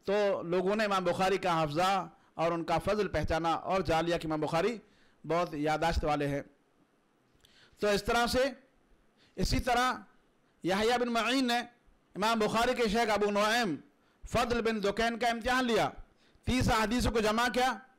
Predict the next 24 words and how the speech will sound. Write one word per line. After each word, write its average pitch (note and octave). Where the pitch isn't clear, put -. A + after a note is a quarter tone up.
और A3+
हर A3
दस F#3+
हदीस A3+
के A#3+
बाद A3+
एक A3
हदीस G#3
को C4+
मिला B3+
दिया। E3
और A3
फजल A#3+
बिन A3+
दुकैन A3+
ने A#3
बाद G3
में, G#3+
वो F3
भी G#3+
इमाम A3
थे, A3
मुहद्दिस G3+
थे, A#3